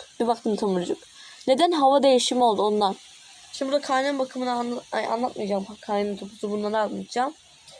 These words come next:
Bunlar yazın full yeşil. Kışın dinlenmeye geçiyorlar.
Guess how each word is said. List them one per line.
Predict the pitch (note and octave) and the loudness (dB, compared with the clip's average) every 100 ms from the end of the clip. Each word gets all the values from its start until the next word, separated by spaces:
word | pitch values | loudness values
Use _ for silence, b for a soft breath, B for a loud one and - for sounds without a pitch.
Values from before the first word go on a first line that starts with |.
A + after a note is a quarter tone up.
| B B _ _ _ - - | B B _ _ _ -20 -4
Bunlar | D4 E4+ F4+ F4 | 2 4 4 4
yazın | E4 F4+ F#4 | 2 2 -2
full | E4+ - E4 | -2 0 0
yeşil. | C4+ - G3 F#3 - - _ _ _ _ _ | 2 0 -2 -6 -8 -20 _ _ _ _ _
Kışın | - D#4+ D4 C#4+ | -4 -2 -2 -2
dinlenmeye | C#4+ D4 D4 D4 D4+ | 0 2 2 2 0
geçiyorlar. | C4 C4 - A#3+ A3+ C4+ E4 | 0 -4 -2 0 2 2 0